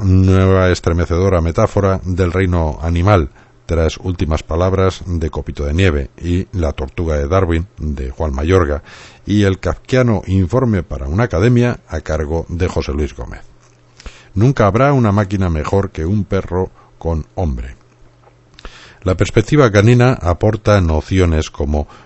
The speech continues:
"yo no estoy de ningún lado, los perros no tenemos lado, no te metas en las cosas de los hombres". Deberías saber lo que hacen los hombres con las palabras. Terrorismo, derechos humanos, democracia. Ellos usan las palabras, las estiran,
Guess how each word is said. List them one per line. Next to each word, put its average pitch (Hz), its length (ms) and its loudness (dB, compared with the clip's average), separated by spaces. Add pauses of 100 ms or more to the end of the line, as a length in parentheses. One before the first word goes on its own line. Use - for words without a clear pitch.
(120)
"yo 107 260 2
no 87 100 2
estoy 87 300 -2
de 71 100 -4
ningún 73 400 -2
lado, 87 360 0
los 80 260 -4
perros 87 480 -6
no 82 240 -4
tenemos 71 400 -6
lado, 87 340 0 (300)
no 107 200 2
te 92 140 -2
metas 90 500 -2
en 85 140 -2
las 71 160 -4
cosas 73 320 -4
de 78 100 -4
los 78 160 -2
hombres". 65 460 -2 (680)
Deberías 120 400 6
saber 123 440 6
lo 92 440 2
que 101 140 -2
hacen 127 280 0
los 101 160 0
hombres 117 300 -2
con 101 160 -2
las 92 120 0
palabras. 76 640 -4 (180)
Terrorismo, 90 800 -4
derechos 73 340 -6
humanos, 90 460 -2
democracia. 87 800 0 (400)
Ellos 107 280 4
usan 123 260 4
las 101 120 4
palabras, 95 600 0 (260)
las 87 380 0
estiran, 131 680 0